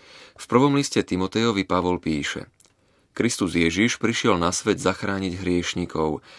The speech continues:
a ja som prvý z nich.“ A pridáva: „Ale dosiahol som milosrdenstvo, aby na mne na prvom ukázal Kristus Ježiš všetku zhovievavosť ako príklad pre tých,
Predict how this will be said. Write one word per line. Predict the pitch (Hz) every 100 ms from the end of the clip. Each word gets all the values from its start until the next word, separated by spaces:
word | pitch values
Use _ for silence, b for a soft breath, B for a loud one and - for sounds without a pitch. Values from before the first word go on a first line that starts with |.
| B
a | B 107
ja | 98 101
som | - 107 92
prvý | 90 87 82
z | 85
nich.“ | 82 65 - - _ b b b b
A | b
pridáva: | - 90 104 104 95 92 b b b b
„Ale | - 92 90 82
dosiahol | 104 113 131 120 123
som | 117 101
milosrdenstvo, | 107 101 - 85 80 82 - 69 - _ _ _
aby | 90 90
na | 92 104
mne | 107 85
na |
prvom | 87 107 107 110
ukázal | 113 101 - 117 98 90
Kristus | 87 98 - 92 80
Ježiš | 87 87 98 - -
všetku | - 127 - 90
zhovievavosť | 85 85 85 85 90 107 123 -
ako | - 95 87
príklad | - 117 - 87 -
pre | 85 85
tých, | 85 90 101 -